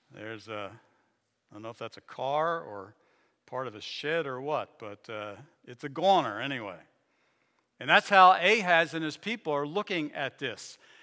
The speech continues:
They are at risk for their very survival, so their hearts are quaking with fear. To that,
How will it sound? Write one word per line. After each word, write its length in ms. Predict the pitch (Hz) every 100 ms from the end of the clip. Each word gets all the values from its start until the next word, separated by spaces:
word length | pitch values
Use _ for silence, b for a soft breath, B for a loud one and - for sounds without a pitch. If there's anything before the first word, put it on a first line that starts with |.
| b
They 420 | - 143 175 196 190
are 440 | - 160 160 156
at 220 | - 156 -
risk 420 | 143 160 208 -
for 160 | - 151
their 180 | 131 127
very 680 | 120 117 190 202 196 180 160 b b
survival, 1000 | - - 151 123 143 151 151 131 113 85
so 260 | - 160 143
their 180 | 131
hearts 680 | 127 - 175 185 147 - - -
are 160 | 120
quaking 800 | - - 180 208 208 202 185 170 160
with 480 | 151 165 160 - - b b b
fear. 520 | - - 170 151 101 - _ _ _ _ _ _ _ _ _ _ _ _ _ _ _ _ _ _ _ _ _ _ _ _ _ _ _ _ _ _ _
To 120 | - 143
that, 400 | 160 214 -